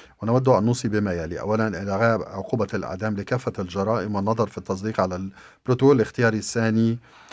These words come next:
للعهد الدولي للحقوق المدنية والسياسية، والبروتوكول للاتفاقية الأمريكية لحقوق الإنسان لإلغاء عقوبة الإعدام. ثانيا، تعديل أحكام القانون الجنائي، آه، لتحديد جريمة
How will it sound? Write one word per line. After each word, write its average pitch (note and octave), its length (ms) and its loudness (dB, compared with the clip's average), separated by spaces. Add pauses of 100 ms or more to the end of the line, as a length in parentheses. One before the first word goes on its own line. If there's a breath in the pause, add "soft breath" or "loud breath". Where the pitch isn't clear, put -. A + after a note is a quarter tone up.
(180 loud breath)
للعهد G#2+ 420 2
الدولي G#2+ 240 2
للحقوق G2+ 340 -6
المدنية G2 360 -2
والسياسية، A2 720 -2
والبروتوكول G#2+ 1300 0 (380 soft breath)
للاتفاقية G#2+ 680 -4
الأمريكية G#2 480 -2
لحقوق G#2+ 360 -4
الإنسان G2+ 380 -2
لإلغاء G2+ 880 -4
عقوبة G2+ 360 -6
الإعدام. F2+ 440 -8
ثانيا، A2 300 -2
تعديل G#2+ 680 2 (520 loud breath)
أحكام A2 600 2 (120)
القانون A2+ 420 2
الجنائي، A2+ 880 0
آه، G#2 260 -2
لتحديد G2+ 680 -4
جريمة A2 600 -2